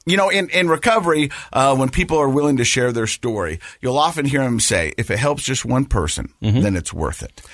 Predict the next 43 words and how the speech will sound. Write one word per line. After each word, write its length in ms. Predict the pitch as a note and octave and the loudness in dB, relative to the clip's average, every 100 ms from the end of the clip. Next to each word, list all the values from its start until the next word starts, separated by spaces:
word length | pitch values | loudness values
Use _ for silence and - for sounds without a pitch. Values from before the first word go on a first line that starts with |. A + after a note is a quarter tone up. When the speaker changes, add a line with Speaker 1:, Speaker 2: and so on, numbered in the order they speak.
| - - | -4 0
Speaker 1:
And 100 | F#3 | 2
that's 200 | A#3+ - | 2 2
exactly 400 | E3+ G3 G3 F3 | 2 2 2 2
what 160 | E3 | 4
we 100 | E3 | 4
said 300 | D#3 F3 E3+ | 4 4 4
when 100 | D3+ | 4
we 140 | D#3 C#3+ | 2 2
first 260 | F3 D#3 | 2 2
started 300 | - E3+ F#3+ | 4 2 2
this 120 | B2 | -2
podcast 580 | - G#2+ A2+ C3+ C3 - | 0 0 2 2 2 0
three 180 | D3 D#3 | 0 2
Speaker 2:
Right. 60 | F3+ | 4
Speaker 1:
years 180 | C4 | 2
ago. 280 | G#2 D#2+ - - - | 0 0 -4 -6 0
Speaker 2:
Yep. 220 | C3 - - - - | 0 -2 -14 -20 -8
Speaker 1:
If 180 | - C#3+ | -2 2
we 80 | D3+ | 2
can 140 | C#3+ | 4
help 180 | E3 C3 | 2 2
one 260 | D#3+ A3 | 0 0
person, 540 | - F3 D#3 E3 D3 B2 | 2 2 4 2 2 0
then 240 | B2 A#2+ | 0 0
it's 320 | A#2 A#2+ - - | 0 -2 -2 -6
worth 320 | A#2 A#2+ A2+ | -2 0 0
it. 100 | F2+ | -4
Because 300 | A#2 E3+ C#3 - - - | -2 0 0 -4 -8 -2
sometimes 600 | G#3 B3+ - F#3+ D#3 - | 0 2 2 0 0 -2
people 300 | F3+ F#3+ A3 | -6 -4 -2
who 160 | F3 | -2
come 240 | C3+ D#3 D#3 | -2 -2 0
on 220 | C#3+ C3 | 2 0
this 120 | A#2+ | -2
show 440 | - B2+ G2 F#2 - - - | -2 -2 -2 -4 -10 -18 -8
share 320 | - E3 D3+ | -2 2 2
the 100 | C#3+ | 2
most 280 | B2 D3+ C#3+ | 2 2 0
vulnerable 640 | A#2+ G#2 C#3 F3 F3 E3 E3+ | -2 0 2 4 2 2 0
side 560 | - A#2 F#2 A1+ - - _ _ - | 2 2 2 0 -6 -16 _ _ -2
of 200 | A#2 A2 | 0 0
their 160 | A#2+ | 0
life 460 | G#2+ E2 C#2 - | 2 0 0 -6